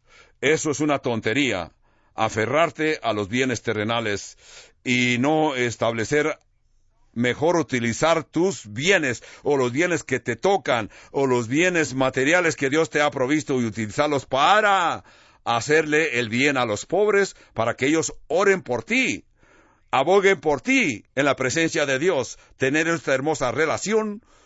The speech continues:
con los pobres. La realidad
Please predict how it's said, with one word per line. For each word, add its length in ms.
con 180
los 220
pobres. 840
La 220
realidad 640